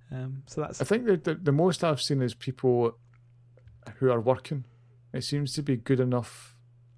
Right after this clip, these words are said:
Speaker 2: for that kind of situation.
Speaker 1: So if you're
Speaker 2: But
Speaker 1: always
Speaker 2: I think,
Speaker 1: there.
Speaker 2: I think you're right. I mean, I, I mean, I don't know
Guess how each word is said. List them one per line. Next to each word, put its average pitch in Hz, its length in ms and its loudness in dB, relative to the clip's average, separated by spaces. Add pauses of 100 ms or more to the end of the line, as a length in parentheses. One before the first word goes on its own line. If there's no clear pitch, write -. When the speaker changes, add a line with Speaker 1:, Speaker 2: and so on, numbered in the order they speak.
(140)
Speaker 2:
for 123 140 -6
that 127 280 0
kind 156 140 -2
of 143 80 -2
situation. 139 640 -4
Speaker 1:
So 143 80 0
if 135 80 2
you're 139 220 0
Speaker 2:
But 139 80 2
Speaker 1:
always 135 120 0
Speaker 2:
I - 40 -6
think, 151 260 0
Speaker 1:
there. 139 120 -10
Speaker 2:
I 135 40 -6
think 165 260 0
you're 143 120 4
right. 131 340 4
I - 340 -12
mean, 139 120 0
I, 151 80 -2
I 151 40 2
mean, 151 120 -2
I 156 80 2
don't 170 160 0
know 123 200 0